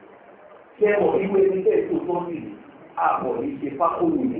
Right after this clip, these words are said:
àní ṣe mọ́tòmọ́tò wájú, níwájú Ọlọ́run. Ṣùgbọ́n lè, irú ẹni yẹn máa wà lọ́jọ́ náà. Because ẹni ò ní kọ́kọ́ jẹ́ ní ibi. Ẹ tó ń rí ọmọ, ọmọ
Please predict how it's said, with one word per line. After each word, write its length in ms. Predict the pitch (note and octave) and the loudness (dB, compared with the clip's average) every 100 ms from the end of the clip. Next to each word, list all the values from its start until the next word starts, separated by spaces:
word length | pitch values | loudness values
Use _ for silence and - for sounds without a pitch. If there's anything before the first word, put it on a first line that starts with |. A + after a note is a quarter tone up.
| - | -4
àní 320 | D3 A2+ C3 | -4 -4 -6
ṣe 120 | B2+ | -4
mọ́tòmọ́tò 560 | C3 B2+ B2+ B2+ B2 C#3+ | 0 0 0 -4 -4 -2
wájú, 360 | C3 C3+ F3 A#2+ A#2 | 2 2 0 -2 -10
níwájú 460 | B2 C#3 C#3 C3+ C3 | -8 -2 2 2 2
Ọlọ́run. 400 | B2+ B2+ C3 - - - - - - - - - | 0 2 2 2 -6 -14 -20 -20 -20 -20 -20 -20
Ṣùgbọ́n 400 | - G#3 B3 C4+ | -8 0 4 4
lè, 140 | B3 A#3+ F3 - - - - - - | 6 4 4 2 -4 -12 -14 -12 -6
irú 240 | - B3 A#3 | -4 4 6
ẹni 200 | A3 G#3+ | 6 6
yẹn 140 | A#3 | 6
máa 120 | A#3 | 6
wà 120 | A#3 - | 6 6
lọ́jọ́ 260 | - F3 | 4 6
náà. 220 | G3 G3+ - - - - - - - - - - - - - | 6 4 2 -2 -12 -20 -20 -20 -20 -20 -20 -20 -20 -20 -18
Because 460 | D3 G3 G3+ A#3+ B3 | 0 2 6 4 6
ẹni 320 | A#3 G#3+ G3+ | 4 4 4
ò 100 | F3+ | 4
ní 120 | - E3 | 4 4
kọ́kọ́ 300 | F#3 F3+ F3 | 4 4 2
jẹ́ 200 | F3 D#3 | 2 2
ní 100 | C#3+ | 0
ibi. 240 | C#3 C#3 - - - - - - - - - | -6 -10 -14 -18 -20 -20 -20 -20 -20 -18 -2
Ẹ 120 | - E3+ | 2 2
tó 140 | F3 | 4
ń 160 | F3 F3 | 4 4
rí 180 | E3 D#3 | 4 4
ọmọ, 300 | D#3 D#3 D#3+ D#3 D#3 - - - | 6 6 4 2 -2 -16 -20 -6
ọmọ 260 | D3+ D3+ | -2 2